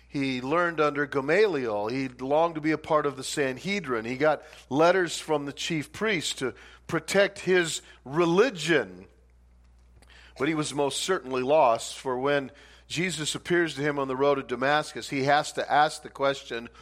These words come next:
"Who are you, Lord?" He does not know the Lord Jesus Christ. Many of you have a very similar testimony. Many of you grew up in churches,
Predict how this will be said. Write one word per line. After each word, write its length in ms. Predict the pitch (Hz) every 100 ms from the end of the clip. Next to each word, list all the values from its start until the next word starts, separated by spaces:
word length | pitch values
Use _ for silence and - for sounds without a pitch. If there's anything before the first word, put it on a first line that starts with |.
| -
"Who 520 | - 233 240 175 113 - -
are 320 | 165 220 143
you, 240 | 110 110
Lord?" 540 | 95 95 95 117 151 156 _ _ - -
He 160 | 170
does 600 | 120 107 151 156 151 131
not 480 | 135 151 175 170 165 - - _ _
know 600 | 135 147 156 123 120 131
the 80 | 131
Lord 360 | 131 135 135 131
Jesus 360 | 127 117 120
Christ. 380 | - 156 117 -
Many 160 | 180 175
of 120 | 139
you 340 | 170 143 135 - - -
have 160 | 143
a 40 | 131
very 220 | 139 131
similar 540 | - - 165 147 120
testimony. 680 | 113 151 156 - 110 98 92 - _ - - - - -
Many 220 | 139 160
of 100 | 151
you 220 | 147 160 156
grew 280 | 147 151
up 200 | 151 147
in 140 | 156 139
churches, 720 | - 160 143 143 147 180